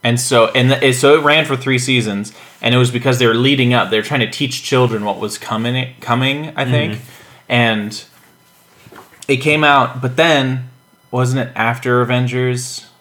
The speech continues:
Speaker 1: came out that Disney bought Marvel?
Speaker 2: Um, somewhere around that. It was, like, right before, right at, you know, it was
Speaker 1: I
Speaker 2: around
Speaker 1: think
Speaker 2: that
Speaker 1: it was
Speaker 2: time.
Speaker 1: when Disney bought Marvel,
Speaker 2: Yeah.
Speaker 1: I think they scrapped it because they made a new Avengers show.
Speaker 2: Called Avengers Assembled.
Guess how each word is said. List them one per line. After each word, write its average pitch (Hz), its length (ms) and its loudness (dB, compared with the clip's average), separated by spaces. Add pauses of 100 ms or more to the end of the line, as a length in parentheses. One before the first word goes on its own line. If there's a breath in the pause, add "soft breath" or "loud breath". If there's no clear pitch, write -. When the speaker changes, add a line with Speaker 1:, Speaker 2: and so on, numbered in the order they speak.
(120)
Speaker 1:
came 131 280 -2
out 123 300 0
that 110 140 -2
Disney 117 300 -2
bought 113 340 2
Marvel? 117 500 -2 (1200)
Speaker 2:
Um, 139 800 -6
somewhere 175 440 -6
around 117 300 0
that. 104 200 -4 (760)
It 135 40 -8
was, 123 140 -4
like, 127 180 -8
right 143 160 -2
before, 113 680 -2
right 104 200 -2
at, 104 200 -8
you 120 80 -4
know, 90 180 -6 (180)
it - 60 -20
was 117 100 -8
Speaker 1:
I - 60 4
Speaker 2:
around 131 80 2
Speaker 1:
think 170 160 0
Speaker 2:
that 180 80 4
Speaker 1:
it - 20 6
was 143 140 2
Speaker 2:
time. - 580 -12
Speaker 1:
when 123 580 0
Disney 151 680 -2
bought 110 640 0
Marvel, 110 640 -2
Speaker 2:
Yeah. - 120 -2
Speaker 1:
I 117 60 2
think 123 240 -2
they 113 120 2
scrapped - 480 -2
it 101 160 -6
because 113 260 -4
they 120 120 2
made 110 200 0
a 98 60 -2
new 127 440 2
Avengers 110 520 0
show. 98 360 -2
Speaker 2:
Called 120 180 0
Avengers 101 400 -8
Assembled. 98 600 -8